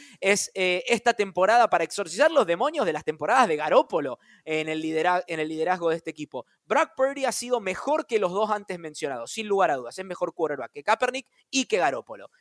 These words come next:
Quizás que mejor que los dos en combinado. Pero jugando como jugó contra Green Bay y poniendo en este tipo de situaciones incómodas a sus mejores playmakers,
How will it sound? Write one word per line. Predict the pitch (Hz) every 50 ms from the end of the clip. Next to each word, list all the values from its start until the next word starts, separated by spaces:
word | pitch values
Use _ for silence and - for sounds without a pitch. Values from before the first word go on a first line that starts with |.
| _ _
Quizás | - 170 160 247 233
que | - 233 214
mejor | 196 180 185 190 220 -
que | - 175
los | 165 160
dos | 196 226 214
en | 190
combinado. | - 160 147 147 147 156 156 139 120 104 101 98 101 _ _ _ _ _ _ _ _ _ _ _ _ _ _ _ _ _ _ _ _ _ _ _ _ _ -
Pero | 175 160 160 165 165 170 156
jugando | - - - 165 170 170 226 320 370 359 320 247 -
como | 175 165 156
jugó | 143 - - 160 226 262
contra | - 214 175 151 160 143 139
Green | 160 208 233 226 220 185
Bay | 147 113 92 92 - _ _ _ _ _ _ _ -
y | 214 202 170 _ _ _ _ _ _ _ _ _ _ _ _
poniendo | - 202 208 220 254 311 359 349 339 294 233
en | 214 247
este | 277 - - - 226
tipo | - - 269 - - 262 233
de | 185
situaciones | - - 170 - 170 156 - 247 262 226 - 180
incómodas | 170 170 - 226 247 269 277 254 208 - 175
a | 160
sus | - 170 160
mejores | 160 151 156 - 254 294 320 - -
playmakers, | - 190 180 185 214 226 175 123 110 - - 151 180 208 -